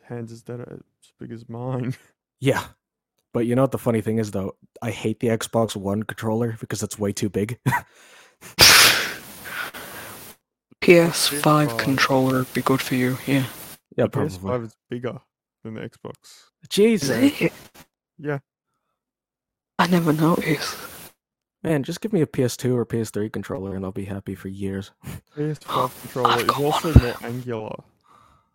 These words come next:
Speaker 3: P S five controller's beautiful.
Speaker 2: It looks like it.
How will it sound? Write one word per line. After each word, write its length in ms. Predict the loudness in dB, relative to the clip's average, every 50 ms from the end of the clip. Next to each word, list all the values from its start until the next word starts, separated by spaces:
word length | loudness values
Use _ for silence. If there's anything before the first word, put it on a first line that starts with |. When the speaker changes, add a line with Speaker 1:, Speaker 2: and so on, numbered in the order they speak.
| _ _ _ _ _ _ _ _ _ _ _ _ _ _ _ _ _ _ _ _ _ _ _ _ _ _ _ -20 -20 -20 -20 -20 -20 -20 -16 -10
Speaker 3:
P 120 | -8 -6 -4
S 140 | -2 -2 -2
five 300 | 2 4 2 2 2 0
controller's 560 | -4 -4 -2 -2 -2 0 0 -2 -2 -2 -4
beautiful. 720 | 0 2 4 4 4 2 2 -2 2 2 0 0 0 -10 -14 -14 -14 -16 -16 -18 -20 -20 -20 _ _ _ _ _ _ _ _ _ _ _ _
Speaker 2:
It 80 | -12 -12
looks 280 | -10 -10 -12 -12 -14 -16
like 120 | -16 -12 -12
it. 120 | -12 -12